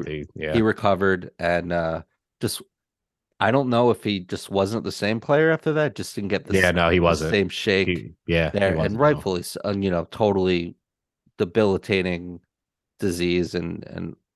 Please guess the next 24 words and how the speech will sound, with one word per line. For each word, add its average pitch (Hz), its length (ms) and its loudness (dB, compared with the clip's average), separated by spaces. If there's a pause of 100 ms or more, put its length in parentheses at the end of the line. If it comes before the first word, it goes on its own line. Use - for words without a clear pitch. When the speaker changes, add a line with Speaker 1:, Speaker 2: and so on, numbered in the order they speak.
(380)
Speaker 2:
thankfully 90 480 -4
he, 90 480 -6
you 87 100 -8
know, 82 360 -8
all, 90 380 -12
all 92 120 -6
signs 87 380 -4
are 87 160 2
that 85 160 -6
he's, 90 360 -6
he's 87 280 -10
good, 87 300 -4
but 82 260 -10 (320)
hell 120 160 4
of 110 100 2
a 98 80 0
career 90 380 0
there. 87 320 0 (240)
I - 60 -6
mentioned 101 340 -2
Haloti 95 400 2
Ngata, 90 480 2
Brandon 95 340 -2
Marshall, 90 560 -2